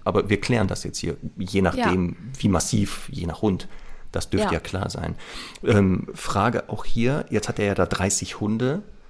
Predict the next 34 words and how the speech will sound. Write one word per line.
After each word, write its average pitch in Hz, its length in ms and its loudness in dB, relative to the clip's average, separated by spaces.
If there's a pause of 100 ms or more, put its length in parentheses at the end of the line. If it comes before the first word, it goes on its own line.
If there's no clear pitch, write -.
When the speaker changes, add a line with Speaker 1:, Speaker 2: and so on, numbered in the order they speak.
(300)
Speaker 2:
Mhm. 202 120 -2
Speaker 1:
Ähm, 92 280 2 (1300)
wie 131 200 -4
hat - 180 0
er 110 60 6
denn, 95 280 0 (640)
also 90 180 -4 (640)
hat - 200 -4
er 143 80 6
eine 147 100 0
Bindung 143 420 0
zu - 140 -4
seinen 123 360 0
Hunden? 131 580 0
Wenn 98 160 2
ja, 101 560 0
wie 110 280 -10
macht - 240 -2
die 101 80 -6
sich 101 220 -6
bemerkbar? 101 640 0
Worin - 260 -4
sehe 123 200 -2
ich 139 140 -8
das? 127 220 0 (320)
Wie 87 180 -6
hat - 140 -4
der, 110 120 4 (120)
wie, 95 240 -2 (220)
wie 139 200 -8
baut 101 260 2
er 92 80 4
die - 140 -2
auf? - 360 2